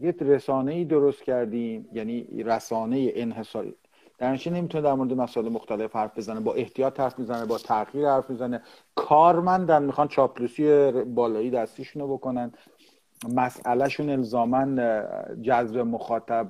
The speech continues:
و یا موفق بودن نیست. اینا از یه طرف. از نظر من بدتر اینه که معاونت سیاسی صدا و سیما هم خیلی متمرکز اداره می‌شه، یعنی حتی اون انحصار صدا و سیما تو فیلم و سریال بهتر کار می‌کنه،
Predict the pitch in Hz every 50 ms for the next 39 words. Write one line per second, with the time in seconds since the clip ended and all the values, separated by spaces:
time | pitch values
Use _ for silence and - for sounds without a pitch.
0 | - 117 113 113 117 117 120 117 117 110 - - - 113 104 - - 120 107 117
1 | 120 127 139 131 131 135 151 156 156 147 - - _ _ _ _ _ _ _ _
2 | _ _ _ _ _ - 135 143 165 175 170 147 127 147 180 175 180 170 139 127
3 | 123 123 123 123 123 - _ _ - - - - - - 123 131 127 117 135 135
4 | 135 135 151 160 170 175 175 165 139 143 139 135 135 - - 165 165 170 170 165
5 | 139 123 - 120 120 123 123 123 123 120 110 127 120 123 123 120 - 117 - -
6 | - - 135 131 127 127 123 - - - 170 185 180 - - 139 135 123 117 120
7 | 117 117 117 - - - 120 117 120 131 151 156 160 160 170 175 185 190 180 -
8 | - - _ _ _ _ _ - - - 160 175 196 196 208 196 180 156 - 160
9 | 147 147 143 139 123 - 190 180 170 165 131 117 113 107 107 104 98 92 87 -
10 | - 90 92 98 107 107 117 135 131 127 139 156 165 165 - 151 127 127 139 143
11 | 143 - - 127 123 120 113 123 120 - - 123 117 117 117 117 - 120 117 110
12 | 117 117 117 117 - - 117 113 127 147 143 - 147 - - 135 127 123 120 117
13 | 123 117 - - - 117 110 110 113 131 143 151 143 131 135 117 - - 139 147
14 | 160 156 151 - 135 123 120 113 120 113 - - 120 117 117 120 120 120